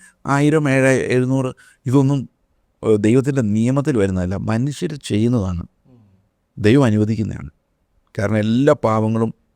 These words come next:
ഒന്നാമത്തെ നൂറ്റാണ്ട് മുതൽ തടസ്സപ്പെടുത്തുന്നില്ല. ദൈവം കുറേ മനുഷ്യരുടെ, അത് പതുക്കെ പതുക്കെയാണ് റെസ്ട്രിക്ഷൻസ് ഇമ്പോസ് ചെയ്ത് ചെയ്ത് ക്രിസ്തുവിലൂടെയാണ് അവസാനം അത് വരുന്നത്.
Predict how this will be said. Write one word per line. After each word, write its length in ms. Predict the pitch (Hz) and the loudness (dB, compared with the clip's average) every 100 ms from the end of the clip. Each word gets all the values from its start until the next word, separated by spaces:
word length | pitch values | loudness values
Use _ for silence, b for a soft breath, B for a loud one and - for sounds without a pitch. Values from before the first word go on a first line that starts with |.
| - | -6
ഒന്നാമത്തെ 560 | 104 107 113 113 117 113 110 _ _ - | -2 0 0 -2 -2 -4 -4 _ _ -8
നൂറ്റാണ്ട് 400 | 104 110 104 101 | -2 0 0 -2
മുതൽ 240 | 101 98 - _ _ _ - | -2 -4 -8 _ _ _ -4
തടസ്സപ്പെടുത്തുന്നില്ല. 720 | 98 - 104 104 107 98 92 | -2 -2 -4 -2 -2 -2 -2
ദൈവം 260 | 95 107 135 | -2 -2 -2
കുറേ 220 | 127 117 | -2 0
മനുഷ്യരുടെ, 520 | 127 110 110 127 123 131 b b b | 0 -2 -4 -6 -6 -8 b b b
അത് 80 | 127 | 2
പതുക്കെ 260 | 123 131 165 | 4 4 4
പതുക്കെയാണ് 420 | 180 185 170 117 104 | 2 4 4 4 2
റെസ്ട്രിക്ഷൻസ് 520 | 98 - - 113 - | 0 -8 -6 -6 -2
ഇമ്പോസ് 320 | 101 101 101 | -2 -2 -2
ചെയ്ത് 200 | 98 98 101 | -2 0 0
ചെയ്ത് 180 | 101 117 b b b 139 | 0 -2 b b b -4
ക്രിസ്തുവിലൂടെയാണ് 600 | 120 - 143 139 123 107 | -4 -2 0 2 2 0
അവസാനം 320 | 98 104 101 | -2 -2 -2
അത് 120 | 95 92 | -2 -4
വരുന്നത്. 340 | 87 87 - | -4 -8 -12